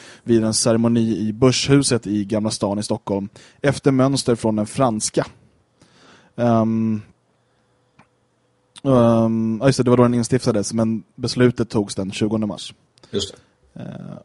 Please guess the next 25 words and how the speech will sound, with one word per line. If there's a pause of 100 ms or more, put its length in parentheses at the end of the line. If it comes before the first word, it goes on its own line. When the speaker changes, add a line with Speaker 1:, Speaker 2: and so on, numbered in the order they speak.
(120)
Speaker 1:
och
akademin
ska
vara
ett
samhälle
av
aderton
herrar
och
män
till
svenska
språkets
stadgande
och
uppodlande (280)
samt
till
övning
för
vältaligheten (360)
och
svenska
skaldekonsten.